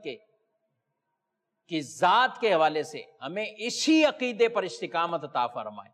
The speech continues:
اور ایسے تمام لوگوں کی شرارتوں سے بھی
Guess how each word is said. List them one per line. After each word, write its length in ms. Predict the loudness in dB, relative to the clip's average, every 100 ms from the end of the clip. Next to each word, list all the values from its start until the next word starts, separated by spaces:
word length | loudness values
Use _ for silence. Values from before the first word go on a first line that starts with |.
| _ _ _ _ _ _ _ _ _ _ _ _ _ _ _
اور 120 | -4 -4 0
ایسے 340 | 0 0 0 -2 0
تمام 420 | 2 4 4 4
لوگوں 260 | 6 4 2
کی 140 | -2 -6
شرارتوں 680 | 0 4 4 2 0 -2
سے 180 | -2 -4
بھی 160 | -4 -6